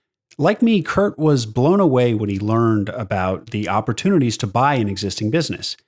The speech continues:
and he acted on it, and it's obviously working for him. In his own words, here's the story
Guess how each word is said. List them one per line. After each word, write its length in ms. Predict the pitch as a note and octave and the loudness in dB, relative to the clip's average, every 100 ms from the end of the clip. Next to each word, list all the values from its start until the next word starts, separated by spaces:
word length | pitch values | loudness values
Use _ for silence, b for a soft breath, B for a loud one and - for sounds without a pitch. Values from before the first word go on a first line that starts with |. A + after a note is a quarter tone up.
| _ _ _ _ | _ _ _ _
and 280 | A2 G#2+ G2+ | -4 -2 -2
he 200 | C#3+ G2 | 0 0
acted 280 | F#2 G#2 | 0 -2
on 160 | F#2 A#2 | 0 0
it, 160 | F#3 - _ | 0 -6 _
and 320 | G#2+ A#2 C3 | -4 -2 -2
it's 140 | - C#3+ | -4 -4
obviously 360 | C#3+ E3 D#3 | -2 -2 -2
working 320 | E3 F#3 G#3+ A#2+ | -2 -2 -2 -2
for 220 | A2 G2+ | -2 -2
him. 160 | F#2+ - _ _ _ _ _ _ _ | -4 -10 _ _ _ _ _ _ _
In 100 | C#3 | 2
his 180 | C#3+ D#3+ | 4 4
own 220 | D3+ F3+ | 4 4
words, 400 | D#3+ C#3+ D#3 F3+ | 4 4 4 0
here's 360 | - C#3+ D3 D3+ | -4 0 0 0
the 60 | E3+ | -4
story 540 | - D3 D#3+ F#3 G3 | 0 0 0 -2 -6